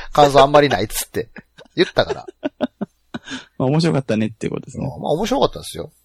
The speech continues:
Speaker 2: いや、でもよかったですよ。あの、無理やり貸し付けたようなものがこんなに大作になって、狭さとしても。
Speaker 1: いやいや、ほんとほんと、これがね、逆に最終作がほんまうんこやったら、なんやねんって話になってたんですけど、
Speaker 2: はい。うんうんうん。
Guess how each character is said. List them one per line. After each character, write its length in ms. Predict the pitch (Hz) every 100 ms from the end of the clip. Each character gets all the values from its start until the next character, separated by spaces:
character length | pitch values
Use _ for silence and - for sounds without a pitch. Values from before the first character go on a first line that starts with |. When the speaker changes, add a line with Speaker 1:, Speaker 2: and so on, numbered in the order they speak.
| _ _ _ -
Speaker 2:
い 40 |
や、 60 | 196
で 60 | 202
も 80 | 190
よ 60 |
か 80 | 208
っ 60 | -
た 80 |
で 80 | 127
す 80 | 117
よ。 80 | 110
あ 20 |
の、 100 | 113
無 120 | 135
理 60 | 175
や 100 | 175
り 360 | 175 165 160 147
貸 240 | 170 160
し 40 |
付 140 | 147 143
け 40 |
た 80 | 110
よ 160 | 113 123
う 20 |
な 100 | 104
も 120 | 113
の 100 | 113
が 100 | 76
こ 120 | 139
ん 80 | 147
な 100 | 135
に 100 | 135
大 200 | 147 131
作 200 | 123 123
に 60 | 107
な 100 | 64
っ 40 |
て、 280 | - 67 - _ _
狭 260 | - 104 95
さ 100 | 95
と 120 | -
し 100 | -
て 100 | 76
も。 160 | - - _
Speaker 1:
い 60 | 110
や 40 |
い 40 | 110
や、 100 | 87
ほ 160 | 165
ん 20 |
と 60 | 160
ほ 80 | 160
ん 40 |
と、 60 | 151
こ 120 | 262
れ 80 | 311
が 80 | 294
ね、 100 | 220
逆 220 | 208 240
に 220 | 214 156
最 220 | - 277
終 160 | 262 262
作 200 | 131 98
が 80 | 92
ほ 120 | 190
ん 40 |
ま 80 | 185
う 100 | 202
ん 80 | 220
こ 100 | -
や 60 | -
っ 100 | -
た 80 | -
ら、 240 | 87 82 95
な 100 | 113
ん 40 |
や 100 | 185
ね 80 | -
ん 40 |
っ 20 |
て 120 | 82 92
話 220 | 90 -
に 40 |
な 60 | 87
っ 40 |
て 120 | -
た 100 | 110
ん 40 | 80
で 20 |
す 80 | -
け 80 | 85
ど、 160 | 85
Speaker 2:
は 60 | - _
い。 40 | 123
う 20 |
ん 80 | -
う 60 | 107
ん 120 | 85
う 40 |
ん。 100 | 80